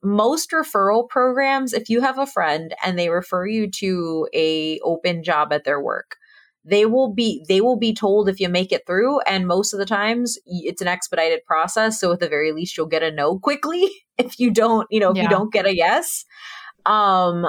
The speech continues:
Speaker 1: like, it, it, it sounds weird 'cause I think networking is something that is kind of amorphous. Um, but I think when you know people and you're mutuals with people, um,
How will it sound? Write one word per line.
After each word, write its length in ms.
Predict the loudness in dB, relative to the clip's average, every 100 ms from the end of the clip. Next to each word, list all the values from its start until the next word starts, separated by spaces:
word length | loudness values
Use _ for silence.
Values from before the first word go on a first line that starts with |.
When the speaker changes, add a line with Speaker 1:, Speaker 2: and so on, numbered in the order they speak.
| 0
Speaker 1:
like, 240 | 0 0 -4 _ _ _ _ _ _ _ -2
it, 180 | -2 2
it, 200 | -2 2 0
it 60 | 2
sounds 440 | 2 2 2 0
weird 440 | 0 2 2 0 -2
'cause 120 | -2
I 60 | 0
think 200 | 0 0
networking 540 | -2 0 0 0 -2 0
is 180 | -2 0
something 600 | -2 0 -2 -2 -4 -2
that 340 | 0 0 -2 0
is 680 | 2 2 0 -4 -8 -10 _ _ _ _ _ _ -6
kind 280 | 0 2 2
of 80 |
amorphous. 1000 | 2 0 2 0 2 2 2 0 -8 -10 _ _ -2
Um, 460 | 2 2 -2 -6 -2
but 160 | 0 2
I 120 | 0
think 460 | 2 0 0 -2
when 220 | -2 0 0
you 100 | 0
know 240 | 0 0
people 760 | -4 -10 -4 2 4 4 2 0
and 440 | -4 -4 -6 -10 -10
you're 360 | -4 -2 0
mutuals 460 | 0 0 2 2 0
with 120 | -4
people, 580 | -6 -2 2 4 2 -2 -4
um, 540 | 0 2 2 -2 -8